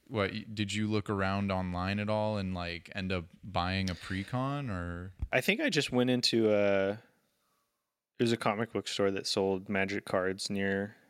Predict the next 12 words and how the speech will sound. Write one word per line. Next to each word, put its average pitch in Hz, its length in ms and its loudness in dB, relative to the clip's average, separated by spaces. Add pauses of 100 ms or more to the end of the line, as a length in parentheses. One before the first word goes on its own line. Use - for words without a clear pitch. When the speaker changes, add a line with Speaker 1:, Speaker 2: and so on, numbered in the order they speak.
(520)
Speaker 2:
my 104 120 0
parents' 101 360 -2
house, 95 420 0
and, 101 340 0
uh, 95 300 2 (1080)
I - 60 -20
just, - 120 0
like, 101 160 0
walked 92 300 -2
in 98 140 -2
one 95 160 -4
day. 92 280 -2